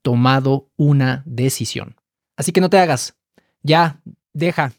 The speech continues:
esa barrita de chocolate que tienes en la mano. Sí, no importa que la tengas a la mitad, no importa los niños de África en este momento,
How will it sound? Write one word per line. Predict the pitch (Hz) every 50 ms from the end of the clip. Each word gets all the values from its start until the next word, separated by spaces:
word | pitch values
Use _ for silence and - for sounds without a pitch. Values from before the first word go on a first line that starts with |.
| _
esa | - 160 147 - 160
barrita | 143 139 - 170 180 - 160
de | 147 127
chocolate | - 143 143 143 151 143 160
que | -
tienes | - 151 151 147 -
en | 151
la | 139
mano. | 139 143 139 120 110 _ _ _ _ _ _ _ _ _
Sí, | - - 180 185 175 -
no | 156 160 170
importa | 202 208 170 - - - 202 220 240 240 214 - 170 147
que | - 175 170 160
la | 156 147
tengas | 143 - 180 185 202 -
a | 185
la | 160
mitad, | 151 147 143 165 156 151 139 - _ _ _ _ _ _ _
no | - 160 160 165 170 175 180 185 190 202 208 226 226
importa | 233 233 220 180 - - 220 214 220 226 214 - 226 214 220 214
los | 208 202 196 185 180 170
niños | 175 190 202 214 208 185
de | 190
África | 190 190 - 220 202 - 202 196 196
en | 196 190 180
este | 175 185 170 - - - 196
momento, | 190 170 160 175 185 190 165 175 135 117